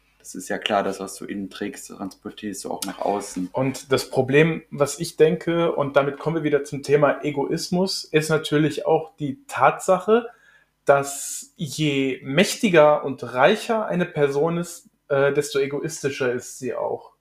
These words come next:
Speaker 2: Und je mehr Macht sie auszuüben vermag, desto mehr Macht will sie noch erlangen. Das heißt, es geht hier quasi auch immer so ein bisschen um höher, weiter, schneller, besser, mehr vor allen Dingen. Und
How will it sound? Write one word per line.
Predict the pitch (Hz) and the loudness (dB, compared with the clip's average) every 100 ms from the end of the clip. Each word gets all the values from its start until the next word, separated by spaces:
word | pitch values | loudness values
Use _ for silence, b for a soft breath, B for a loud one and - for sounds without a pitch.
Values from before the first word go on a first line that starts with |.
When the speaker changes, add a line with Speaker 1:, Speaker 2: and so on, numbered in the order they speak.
| _ _ _ _ _ | _ _ _ _ _
Speaker 2:
Und | 147 143 | -4 -2
je | 139 | 2
mehr | 143 | 2
Macht | 147 160 - | 2 0 -2
sie | 147 135 - | -6 -4 0
auszuüben | 180 180 - 160 160 156 | -2 -2 -4 -4 -4 -2
vermag, | 151 147 156 - - b b b _ | 0 4 4 2 -4 b b b _
desto | 147 147 - 151 143 | 2 2 0 -2 0
mehr | 143 151 | 4 4
Macht | 156 151 - | 4 0 -2
will | 147 | -6
sie | 139 139 | -4 -4
noch | 139 - | -4 -2
erlangen. | 131 143 139 120 - _ _ _ - | -2 0 0 -4 -14 _ _ _ -12
Das | - | 2
heißt, | 147 151 151 - _ _ _ | 6 6 4 -12 _ _ _
es | - - | -18 -6
geht | 156 151 | -2 -2
hier | 156 156 | -2 -6
quasi | - 151 147 147 | 4 6 6 0
auch | |
immer | 147 151 | 2 2
so | 143 | 2
ein | 139 | 0
bisschen | 151 - 147 | -4 -4 -6
um | 143 143 139 _ _ _ _ _ _ _ _ _ _ _ | -6 -8 -10 _ _ _ _ _ _ _ _ _ _ _
höher, | 113 127 170 147 | -6 2 4 6
weiter, | 147 156 151 139 | 6 8 6 4
schneller, | 139 - 139 160 160 143 | 2 0 2 4 6 4
besser, | 131 151 156 160 147 147 | 4 2 6 6 6 4
mehr | 135 139 151 180 190 190 - _ _ _ _ _ _ _ _ _ | 2 0 4 4 4 2 -6 _ _ _ _ _ _ _ _ _
vor | 156 | 0
allen | 151 | 2
Dingen. | 160 160 | 2 -2
Und | 156 151 147 | 0 0 -2